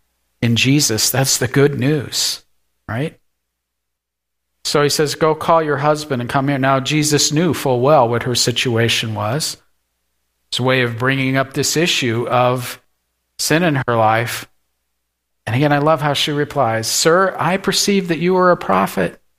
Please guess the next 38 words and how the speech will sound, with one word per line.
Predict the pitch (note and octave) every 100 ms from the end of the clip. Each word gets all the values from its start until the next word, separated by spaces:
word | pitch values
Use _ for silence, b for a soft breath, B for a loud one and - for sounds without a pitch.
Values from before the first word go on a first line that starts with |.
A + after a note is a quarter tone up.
| _ _ _ _ _ _ _ _ _ _ -
It's | A2
like, | - -
'cause | -
how | A#2+ E3+
could | F#3+ G3+
you | F3 F#3+
know | F3+ G3+
that? | G3 D#3+ A#2+ -
This | C#3 -
total | - E3+ F3+ F3+ F3
stranger, | - - E3+ F3+ D3 B2
how | C#3+
could | D#3+ E3+
this | D#3 -
stranger | - E3 E3+ D#3
know | D3+ D#3+
that? | E3+ D3+ - - _ _ _ _ _ _ _ _ -
Obviously, | F#3 F#3+ F3 - D#3
this | D3+ E3
has | D#3
been | C#3 D3+
revealed | D3 C3 D#3+ G3+ F#3+
to | F3
him. | D3+ B2+ G#2 - _ _ _ _ _ _ _ _ _ _
Well, | - B2 C#3 D#3 -
he | D3+
was | G3 G#3
a |
prophet, | G#3 G#3+ A3+ G#3+ D3
but | D3+ D#3+
he |
was | E3+ F3+
more | F3+ G3
than | E3+ C3
a |
prophet, | A#2 C3 A#2 B2 C3
wasn't | C#3 B2 A#2
he? | G#2+ A2+ -